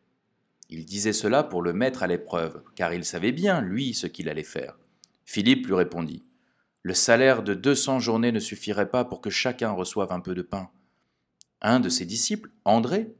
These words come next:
le frère de Simon-Pierre, lui dit, « Il y a là un jeune garçon qui a cinq pains d'orge et deux poissons. Mais qu'est-ce que cela pour tant de monde ? » Jésus dit, « Faites asseoir les gens. » Il y avait beaucoup d'herbe à cet endroit.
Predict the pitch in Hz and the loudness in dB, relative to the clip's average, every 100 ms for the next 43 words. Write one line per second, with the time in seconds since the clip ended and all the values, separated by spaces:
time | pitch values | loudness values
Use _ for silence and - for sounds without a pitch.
0 | _ 82 80 - 113 120 104 85 - 98 | _ -6 -6 2 6 6 4 -2 -2 -2
1 | 104 110 185 208 156 104 - 92 - _ | -4 0 2 2 2 -2 -4 -8 -10 _
2 | _ _ _ _ _ _ _ 160 165 165 | _ _ _ _ _ _ _ 0 6 8
3 | 160 151 165 170 151 135 123 135 156 147 | 10 10 8 8 8 4 4 4 4 4
4 | 131 - 151 165 - 120 113 104 101 - | 2 0 -2 -4 -4 -2 0 0 -2 0
5 | 143 127 131 123 107 113 - 90 90 87 | -2 -2 -2 2 4 2 0 -2 -2 0
6 | 120 120 110 - 92 92 _ _ _ _ | -2 0 -2 -2 -6 -10 _ _ _ _
7 | _ _ _ 95 98 92 - 127 123 107 | _ _ _ -2 0 -2 -2 -2 -2 -4
8 | - 107 110 110 98 - 98 95 92 98 | -2 0 2 2 -2 -10 -8 -6 -4 -4
9 | 107 95 87 _ _ _ _ _ _ _ | -6 -8 -12 _ _ _ _ _ _ _
10 | - 92 90 95 85 85 - _ _ _ | -6 -4 -4 -6 -6 -8 -10 _ _ _
11 | _ _ - _ _ 190 156 127 120 127 | _ _ -20 _ _ -2 2 2 2 6
12 | 117 104 95 90 87 87 - _ _ _ | 8 8 2 0 -2 -4 -12 _ _ _
13 | _ _ _ _ _ - 82 85 90 101 | _ _ _ _ _ -10 -6 0 0 2
14 | 151 123 120 135 92 87 - 85 85 80 | 2 2 2 2 0 -4 -6 -6 -6 -8
15 | 78 | -12